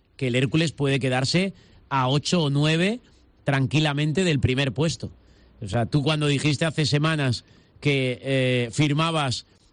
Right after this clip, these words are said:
mm, con sangre, eh, estar a cuatro o cinco del líder en el parón, yo me quedaba así diciendo, "Ostras,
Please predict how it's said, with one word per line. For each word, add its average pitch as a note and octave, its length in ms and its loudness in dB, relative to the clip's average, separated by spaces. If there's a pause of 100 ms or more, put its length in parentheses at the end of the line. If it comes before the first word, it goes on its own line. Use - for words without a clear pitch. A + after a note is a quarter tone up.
(140)
mm, B2+ 680 0
con C#3+ 220 0
sangre, D3+ 560 0 (300)
eh, C3 280 -2
estar D3+ 560 -2
a C#3 160 -4
cuatro D#3 480 -2
o C3+ 40 -2
cinco D#3+ 400 0
del C#3+ 180 2
líder D3 380 0 (420)
en D3 160 2
el C#3+ 140 2
parón, D3 480 -2 (1200)
yo B2 160 -2
me C3+ 100 0
quedaba C#3+ 300 0
así D#3 180 0
diciendo, C3+ 420 0
"Ostras, A#2 440 -4